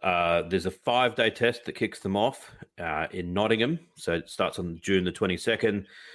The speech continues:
Then there are three, uh, T twenties, Birmingham, and then one at the Oval, one at Lords, and then three O D Is, Bristol, Southampton, and Taunton. So it's the multi-series format. And Australia would be,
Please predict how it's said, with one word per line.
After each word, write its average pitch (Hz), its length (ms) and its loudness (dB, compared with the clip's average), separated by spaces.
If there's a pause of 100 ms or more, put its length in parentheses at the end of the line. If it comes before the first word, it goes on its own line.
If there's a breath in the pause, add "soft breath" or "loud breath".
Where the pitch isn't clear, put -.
(180 loud breath)
Then 92 140 2
there 90 160 4
are 87 60 2
three, 104 680 2
uh, 90 280 2 (100)
T 123 180 2
twenties, 131 580 0 (120)
Birmingham, 95 600 2 (140)
and 90 180 -8
then 85 320 -4
one 92 140 -2
at - 80 -6
the 90 80 -2
Oval, 87 220 0
one 90 100 -2
at - 80 -14
Lords, 104 440 2 (440 soft breath)
and 85 160 -8
then 87 300 0 (140)
three 92 720 2
O 92 160 2
D 87 140 0
Is, 85 380 2
Bristol, 90 640 0
Southampton, 82 840 -4 (260 loud breath)
and 82 320 -10 (140)
Taunton. 104 420 0
So - 100 -4
it's - 100 -6
the - 60 -6
multi-series 87 720 -2
format. 127 420 0 (540 loud breath)
And 101 260 0
Australia 107 340 2
would 101 160 0
be, 104 380 2